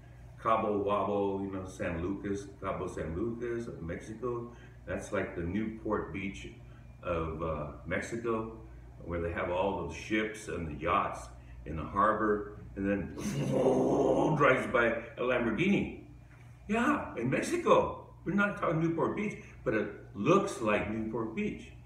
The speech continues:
Got all the ships and everything. And you got all these Americans walking around in shorts and, and, te-, and tank tops and flip-flops, and you think you were in Newport Beach. And then, and then another sound goes,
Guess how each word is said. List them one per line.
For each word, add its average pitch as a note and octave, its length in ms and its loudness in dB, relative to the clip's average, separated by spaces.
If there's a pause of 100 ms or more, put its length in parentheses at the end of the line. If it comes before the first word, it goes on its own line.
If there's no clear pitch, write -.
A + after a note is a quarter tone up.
(180)
Got - 120 0
all E2 120 0
the D#2 80 -6
ships - 320 -4
and A2 80 -4
everything. A2+ 520 -2 (540)
And - 100 -6
you - 40 -2
got B2 160 -2
all D3 120 -4
these C#3+ 160 0
Americans C#3+ 520 2
walking D#3+ 360 2
around D#3+ 580 2
in G2 220 0
shorts D3+ 640 0
and, - 180 -2 (380)
and, E2 140 -4
te-, D3+ 380 0
and F2 220 -2
tank D#3 340 2
tops E3 440 0 (400)
and E2+ 120 -6
flip-flops, E3 680 2
and G#2 120 -2
you A#2+ 140 0
think A3+ 240 2
you F3+ 100 4
were C3+ 100 4
in A#2+ 80 0
Newport G#2 380 0
Beach. - 260 -8 (540)
And F#2+ 160 -4
then, A2+ 320 -2 (140)
and F2+ 120 -6
then F2+ 320 -2
another G2 260 -2
sound G#2 340 -2
goes, E2+ 180 -2